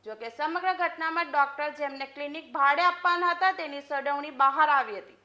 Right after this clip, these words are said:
સમગ્ર મામલે પાંડેસરા પોલીસે હાલ હર્ષિત દિહોરા, હિતેશ પટેલ અને ધ્રુવાંગ સવનૂર અટકાયત કરી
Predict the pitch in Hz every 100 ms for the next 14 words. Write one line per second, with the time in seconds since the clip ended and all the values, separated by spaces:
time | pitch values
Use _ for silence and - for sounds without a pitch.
0 | _ _ _ 226 220 220 220 262 311 339
1 | 359 381 370 302 294 294 294 285 277 262
2 | 262 262 277 262 262 247 254 254 320 269
3 | 277 277 302 320 311 269 285 277 277 294
4 | 294 320 269 247 240 247 247 254 262 -
5 | 269 254 269 311 - 247 - 262 269 302
6 | - 285